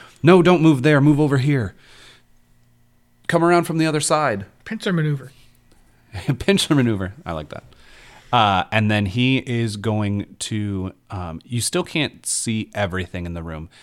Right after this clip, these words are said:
Speaker 1: but there are, there are a couple of torches, but they're around the side of the door. So, um, now that you can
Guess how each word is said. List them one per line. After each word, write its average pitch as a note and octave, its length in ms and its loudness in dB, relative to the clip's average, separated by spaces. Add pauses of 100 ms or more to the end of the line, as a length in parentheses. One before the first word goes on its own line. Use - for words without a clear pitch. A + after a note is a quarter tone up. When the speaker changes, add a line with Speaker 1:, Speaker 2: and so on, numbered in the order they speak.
(220)
Speaker 1:
but G#2 100 -4
there - 240 -2
are, G2 480 0 (560)
there G#2+ 100 0
are G#2 60 0
a G2+ 40 -2
couple A#2+ 300 0
of G2 80 -2
torches, G#2+ 400 0
but G2 160 -6
they're F#2 300 -4
around F#2 560 -2
the F2+ 100 -6
side F2 260 -2
of D2+ 120 -10
the E2 80 -12
door. D2 280 -12
So, F2 380 -4 (560)
um, E2+ 340 -2 (300)
now F#2+ 240 -2
that G#2 140 -6
you F#2+ 180 -6
can F2 420 -8